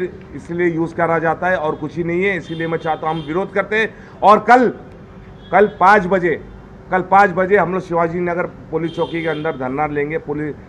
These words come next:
पुलिस चौकी के अंदर जाएंगे, कमी-, सीनियर साहब को हम लोग application देंगे। जो, जो, जो, जो हमारे, जो, जो हमारे साथ हुआ है, जो इधर ये ने बोला गया, उनके खिलाफ हम लोग ने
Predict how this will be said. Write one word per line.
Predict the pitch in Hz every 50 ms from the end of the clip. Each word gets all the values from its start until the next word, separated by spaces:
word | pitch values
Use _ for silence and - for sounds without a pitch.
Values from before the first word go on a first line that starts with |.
| - - -
पुलिस | 156 160 160 -
चौकी | 160 151 151 160 160
के | 151 156
अंदर | 147 143 151 143 139
जाएंगे, | 139 143 151 156 160 165 165
कमी-, | 160 151 143 143 143 131 - - - - - - - - -
सीनियर | - 156 160 165 170 160
साहब | - 165 160 -
को | - 165
हम | 147 151 156
लोग | 165 160 151 135 113 - - - - 123
application | 123 143 156 175 175 180 160 156 180 175 175
देंगे। | 170 175 175 175 175 165
जो, | 143 170 165
जो, | 160 175 160 156 147 - 135
जो, | 127 151 160
जो | 156 170 160
हमारे, | 147 151 156 156 156 156 160 165
जो, | 151 156 165 160 151 139 - - - - - - - 123
जो | 147 160 156
हमारे | 143 139 151 160 160 156
साथ | - 170 160 -
हुआ | 143 151 170 165
है, | 151 139 127
जो | 147 160
इधर | 151 147 160 156
ये | 156 160
ने | 165 165
बोला | 147 139 151 156 165 160
गया, | 156 156
उनके | 156 151 143 -
खिलाफ | 123 123 135 156 170 175 175 165
हम | 151 156 156
लोग | 160 156 165
ने | 170 165